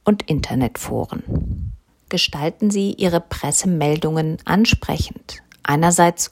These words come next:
umfassend und vollständig, andererseits sprachlich verständlich und eindeutig. Im ersten Absatz eines Pressetextes sollten Sie die fünf W fragen:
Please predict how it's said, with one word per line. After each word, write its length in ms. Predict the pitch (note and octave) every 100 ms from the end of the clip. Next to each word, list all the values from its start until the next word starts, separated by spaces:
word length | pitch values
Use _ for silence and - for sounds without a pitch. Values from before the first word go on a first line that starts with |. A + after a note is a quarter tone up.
| -
umfassend 760 | D#3+ E3 - E3 - D#3 - -
und 160 | C#3 -
vollständig, 840 | - C3 - D#3+ D#3+ E3+ - - - - - _
andererseits 840 | - F#3+ A3 A#3 G#3+ G3 G3 - -
sprachlich 680 | - - D3 E3+ - F#3+ -
verständlich 840 | G#3 - - C#3 C#3+ - D3+ - -
und 260 | - G3 -
eindeutig. 840 | C#3+ B2+ A#2+ - - - - - - - _ - - - - - _
Im 160 | - F3+
ersten 420 | E3 G3+ - A3+
Absatz 680 | - F#3+ - - C#3+ - -
eines 220 | - C#3
Pressetextes 1120 | - - D#3+ - - - D3 - - F#3 - -
sollten 400 | - F3+ G#3 -
Sie 120 | G#3+ G3
die 120 | F3+
fünf 400 | - G#3 G#3 -
W 340 | E3+ G3 G3+ -
fragen: 480 | - C#3 B2+ -